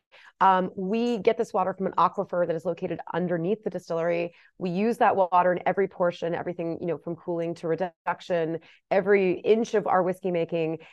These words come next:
And then that water is completely cleaned, effluent is cleaned out, and it is given back to the land. Um, I do not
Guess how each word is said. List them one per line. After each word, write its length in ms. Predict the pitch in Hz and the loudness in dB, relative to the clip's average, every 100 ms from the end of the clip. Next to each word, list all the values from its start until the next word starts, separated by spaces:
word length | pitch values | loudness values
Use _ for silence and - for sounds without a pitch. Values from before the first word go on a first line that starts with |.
| _ | _
And 100 | 202 | 0
then 120 | 196 196 | 2 4
that 180 | 185 | 4
water 380 | 185 185 175 175 | 4 4 6 4
is 160 | - 170 | -2 -6
completely 560 | 185 - 208 196 190 | -10 -6 -2 -2 -2
cleaned, 580 | 180 185 180 170 170 170 | -4 -2 -2 0 -2 -4
effluent 460 | 180 170 170 180 170 | -4 -6 -4 -2 -4
is 80 | 160 | -6
cleaned 240 | 185 175 | -4 0
out, 300 | 175 165 160 | 4 4 2
and 100 | 175 | -2
it 100 | 160 | -2
is 200 | 165 160 127 | -2 -4 -4
given 320 | 147 156 165 | -2 0 0
back 340 | 156 156 151 - - | 0 0 -2 -8 -10
to 420 | 180 160 156 147 - _ _ | -4 -2 -2 -6 -10 _ _
the 140 | - 190 | 0 2
land. 600 | 175 226 208 151 156 151 _ - _ | 4 6 4 2 -2 -6 _ -20 _
Um, 480 | - 208 202 196 185 - - | 6 8 8 6 0 -4 -2
I 180 | 190 240 | 4 4
do 180 | 226 254 | 4 2
not 260 | 226 202 | 2 0